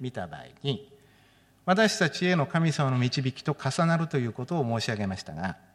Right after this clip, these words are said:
じゃあ私たちはどうなのかということですね。私たちの人生の歩みはどうだったか。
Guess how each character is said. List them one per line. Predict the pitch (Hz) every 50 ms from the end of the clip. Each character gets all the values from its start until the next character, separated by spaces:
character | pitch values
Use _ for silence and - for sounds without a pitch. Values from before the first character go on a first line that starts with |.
| _ _ _ _ _ _ _ _ _ _ _ _ _ _ _ _ _ _ _
じ | - 220
ゃ | 196
あ |
私 | 151 151 160 208 202
た | - 170
ち | - - 117
は | 104 104
ど | 104 123 117
う | 110 110
な | 95 -
の | - -
か | - - 175 185
と | - - - 139
い | 117 104 101
う | 95 87 82 - - - -
こ | - 113
と | - 117
で | 107 - 117
す | - - 139
ね。 | 143 143 139 143 - - - _ _ - - - - - - - - - - - - - - - _ _ _ _ _ _ _ -
私 | 165 175 196 180
た | - 165
ち | 139 -
の | 135 131 120
人 | 117 160 175
生 | 156 - 160 139
の | 123
歩 | 117 120 127 139 143
み | 147 139
は | 131 117 107 101 90 - - 117
ど | 113 123 117
う |
だ | 101 95
っ | -
た | - -
か。 | - - - -